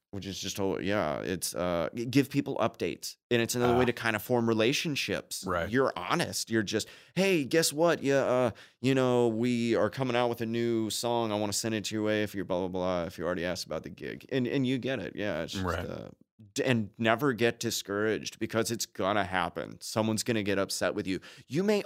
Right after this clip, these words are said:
Speaker 1: already have the gig booked, and then be prepared to do their entire job. Make the poster, get the lineup, set the times. Don't forget to add a fifteen-minute changeover, bands.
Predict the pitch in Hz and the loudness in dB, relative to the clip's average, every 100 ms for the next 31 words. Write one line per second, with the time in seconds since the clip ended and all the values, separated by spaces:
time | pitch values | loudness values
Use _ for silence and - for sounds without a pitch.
0 | - 147 143 147 147 147 113 120 113 117 | 0 2 4 4 2 0 2 2 2 -4
1 | 92 - 110 95 80 76 67 _ - _ | -4 0 0 -2 -6 -4 -4 _ -20 _
2 | _ _ _ _ _ _ _ _ - 113 | _ _ _ _ _ _ _ _ 4 4
3 | 113 110 90 127 180 165 - 110 120 85 | 6 2 4 2 4 0 0 2 4 2
4 | 78 - 104 85 101 104 92 90 98 101 | -4 -4 -4 -2 0 0 0 0 2 2
5 | 85 - 73 62 58 65 50 52 52 - | -2 -4 -4 -4 -6 -6 -4 -6 -8 -16
6 | _ 104 98 95 95 87 - 95 87 - | _ -10 -2 -2 -2 -10 -2 -2 -2 -4
7 | 87 85 85 - 98 - 90 101 95 95 | -4 -4 -4 -2 -2 -2 0 2 2 0
8 | 90 87 - 110 - - - 104 95 92 | -4 -2 0 0 0 -6 -4 -2 0 0
9 | 90 - - 85 _ 87 95 - 123 107 | -4 -8 -12 -20 _ -2 -2 -2 -4 0
10 | 113 - - 101 110 - 107 - 107 110 | 0 0 -2 0 0 -2 -6 -4 -2 0
11 | 110 - 95 67 - 50 - 60 67 | -2 -4 -8 -8 -10 -10 -10 -10 -10